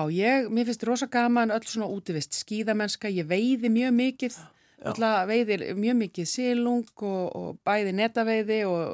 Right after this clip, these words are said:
Speaker 1: og laxveiði. Ég, ég er í svona slow food, mér finnst það rosa gaman,
Speaker 2: Mm.
Speaker 1: það er eftir því hvað svona ég, tíma ég hef. Ég rækta mikið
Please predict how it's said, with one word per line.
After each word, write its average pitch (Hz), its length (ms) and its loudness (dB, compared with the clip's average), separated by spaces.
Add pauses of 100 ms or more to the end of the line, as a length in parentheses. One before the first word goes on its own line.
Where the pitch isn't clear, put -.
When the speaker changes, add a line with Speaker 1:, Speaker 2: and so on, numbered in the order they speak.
(120)
Speaker 1:
og 165 100 -6
laxveiði. 226 720 0 (560)
Ég, 180 260 0
ég 208 200 2
er 196 120 0
í 180 160 -2
svona 156 240 -6
slow 208 280 2
food, 277 400 -2
mér 247 80 2
finnst 226 160 -2
það 262 120 2
rosa 254 200 -2
gaman, 262 400 2
Speaker 2:
Mm. 233 60 -2
Speaker 1:
það 233 100 2
er 214 80 2
eftir 214 200 -6
því 202 120 -6
hvað 202 240 -2
svona 190 160 -4
ég, 165 80 -6
tíma 285 320 2
ég 262 140 0
hef. 277 220 -4 (420)
Ég 170 140 0
rækta - 480 -2
mikið 285 400 2